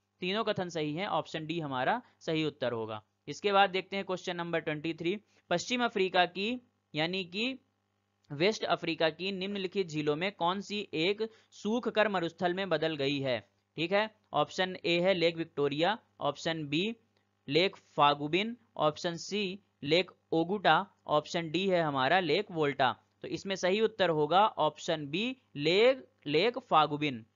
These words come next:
ठीक है, लेक फागुबिन ये हमारा सही आंसर होगा।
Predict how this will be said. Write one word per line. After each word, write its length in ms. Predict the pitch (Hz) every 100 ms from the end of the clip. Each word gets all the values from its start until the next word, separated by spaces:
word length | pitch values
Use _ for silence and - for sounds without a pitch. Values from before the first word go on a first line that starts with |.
| _ -
ठीक 180 | 170 220
है, 80 | 202
लेक 440 | 151 165 247 311 311 _ _ _ -
फागुबिन 760 | 147 147 147 147 151 180 120 110 _ _ _ _ _ _ _ _ _ _ _ _ _ _ _ _ _ _ _ -
ये 100 | 147
हमारा 320 | 151 147 190
सही 280 | 202 165 160
आंसर 280 | 143 139 123
होगा। 280 | 117 110